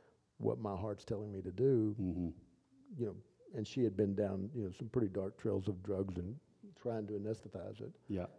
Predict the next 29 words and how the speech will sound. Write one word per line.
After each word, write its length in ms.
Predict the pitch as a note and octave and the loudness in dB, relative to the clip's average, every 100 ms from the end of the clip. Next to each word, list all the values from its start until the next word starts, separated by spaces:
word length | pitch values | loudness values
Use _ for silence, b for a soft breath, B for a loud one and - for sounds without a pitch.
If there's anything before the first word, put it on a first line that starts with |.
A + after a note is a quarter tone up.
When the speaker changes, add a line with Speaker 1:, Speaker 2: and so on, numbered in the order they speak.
| - | -4
Speaker 1:
with 140 | A#2 G2+ | -2 0
no 100 | F#2 | -2
success. 640 | - - - - - - - - _ | -2 -10 -12 -12 -14 -18 -18 -20 _
Speaker 2:
Wow. 320 | G2+ F2+ E2 - _ _ _ _ - | -2 -2 -2 -8 _ _ _ _ -6
Speaker 1:
But 80 | |
Speaker 2:
Man. 220 | G2+ G2 - - - - | -4 -4 -6 -8 -8 -4
Speaker 1:
she 140 | B2 | -2
was 100 | G#2+ | 4
ready, 240 | B2+ C3 | 6 6
you 220 | F#2+ B2+ A2 | 6 2 0
know, 100 | A2+ | 2
ready 260 | A2+ G#2 | 2 2
to, 160 | G2+ G#2+ - b b b _ - | 0 -4 -8 b b b _ -8
to, 100 | - - | -8 -6
to, 180 | - G#2+ | -4 -4
to 200 | - A2+ | 0 4
look 180 | A#2+ A2+ | 4 4
at 100 | G#2+ | 4
it 120 | A2+ | 4
straight. 560 | - - A#2 G2 B2+ - b b b b b b _ | 2 2 4 4 0 -4 b b b b b b _
You 80 | C3 | 0
know, 100 | A2 | 0
she 160 | G2 G#2+ | 2 0
had 140 | G2 | 2
blamed 260 | G2+ G#2+ A2 | -2 0 -2
herself. 640 | G#2+ - F2 A#2 - - - | -4 -4 -6 -6 -10 -14 -2
Speaker 2:
Yeah. 180 | G2+ F#2 - - | 0 0 -2 -8
Speaker 1:
And, 380 | B2+ G#2+ G#2+ G#2 | -8 -6 -8 -8
uh, 180 | F#2+ F#2+ | -10 -10